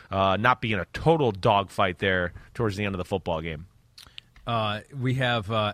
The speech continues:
Speaker 2: N F L Fact Checks
Speaker 1: Yeah.
Speaker 2: that just sent a message. "Chris Sims, you did a fabulous commentary on the pathetic Joe Woods, quote, 'no pass defense, defense' after the K C game. I hope you review the Houston game."
Speaker 1: I will.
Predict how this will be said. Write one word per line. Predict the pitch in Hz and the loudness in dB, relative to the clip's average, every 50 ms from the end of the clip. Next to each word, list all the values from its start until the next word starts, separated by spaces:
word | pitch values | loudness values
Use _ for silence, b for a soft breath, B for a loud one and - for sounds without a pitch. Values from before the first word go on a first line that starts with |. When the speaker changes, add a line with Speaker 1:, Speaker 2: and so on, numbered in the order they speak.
| - - | -2 -2
Speaker 2:
N | 135 143 | 0 0
F | 165 160 - 156 | 0 0 0 0
L | 143 139 131 | 0 0 0
Fact | - - - - - 131 151 147 - - - | -2 -6 -10 -6 -4 -2 -2 -4 -6 -10 -8
Checks | - - 107 85 87 104 - - - - | -6 -2 -2 -2 -2 -2 -4 -8 -6 -2
Speaker 1:
Yeah. | 101 107 107 90 82 82 _ _ _ _ _ _ - 104 | 0 2 2 2 0 -4 _ _ _ _ _ _ -10 -8
Speaker 2:
that | 107 98 | -8 -6
just | 92 117 113 101 - - 120 101 | -4 -4 -4 -4 -6 -6 -8 -6
sent | - 131 123 113 | -4 -2 -2 0
a | |
message. | 104 110 117 120 - 117 101 - - | 0 0 0 -2 -2 -6 -8 -10 -10
"Chris | - - - 175 185 - | -8 -2 0 0 0 0
Sims, | - - 170 165 135 113 110 117 117 - - - _ _ _ _ _ | -2 -2 0 0 0 0 -2 -4 -6 -6 -10 -16 _ _ _ _ _
you | - 117 117 | -6 -4 -2
did | 110 117 104 | 0 0 -2
a | 98 | -2
fabulous | - - - 107 113 123 131 131 131 131 - | -6 -4 -2 -2 -2 0 -2 -2 -2 -4 -4
commentary | - - 127 117 113 107 98 - 110 101 101 101 | -2 -2 0 0 0 -2 -2 -2 -2 -2 -2 -2
on | 90 95 95 | -2 -4 -4
the | 92 | -4
pathetic | - - 95 - - 120 110 113 107 98 107 | -4 -6 -6 -6 -2 -2 -2 -2 -2 -4 -6
Joe | 92 87 104 110 107 | -8 -4 -2 -2 0
Woods, | 113 107 101 104 92 92 92 90 87 - - b b b b b | 0 -2 -2 -2 -2 -2 -2 -4 -8 -12 -16 b b b b b
quote, | - - 113 95 95 - - | -4 -2 -2 -2 -2 -6 -8
'no | 120 110 104 110 110 113 | -6 -4 -2 0 0 0
pass | 98 - 120 110 104 95 - | 0 0 0 0 0 -2 -4
defense, | - 107 98 - - 92 90 85 - | -6 -6 -6 -6 -6 -6 -6 -6 -6
defense' | - 113 113 101 - - 92 90 87 - - - - | -4 -2 -2 -2 -2 -2 -4 -2 -4 -6 -8 -8 -4
after | 104 98 - - 107 | -4 -4 -4 -4 -6
the | 90 92 | -8 -8
K | - - 101 95 | -6 -6 -6 -6
C | - - 107 101 87 | -4 -4 -4 -4 -4
game. | 90 82 78 78 78 b b b b b | -4 -4 -6 -6 -8 b b b b b
I | 87 90 | -10 -8
hope | 98 107 117 101 123 | -4 -4 -4 -2 -2
you | 135 131 | -2 0
review | 131 139 131 117 143 160 147 113 92 90 90 - _ - | 0 0 0 2 2 2 2 2 0 -2 -4 -8 _ -8
the | 110 | -8
Houston | 101 - 165 165 - - - 92 82 | -6 -4 -4 -4 -4 -6 -6 -8 -8
game." | 76 71 69 67 87 | -8 -10 -10 -4 0
Speaker 1:
I | 95 104 | 0 2
will. | 110 117 107 87 80 | 2 2 2 0 0